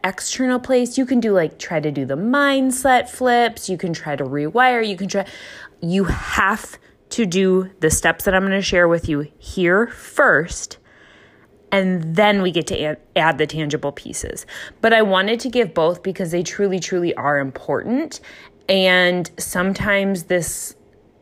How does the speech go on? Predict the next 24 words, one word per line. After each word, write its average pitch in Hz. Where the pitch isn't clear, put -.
you'll 180
see 202
when 180
you 170
listen 160
to 160
this 156
episode, 165
but -
sometimes 196
this, 185
like, 156
frou-frou 185
all 185
over 175
the 202
place, 220
it 180
doesn't 214
stick -
and 190
it 180
doesn't 180
land. 147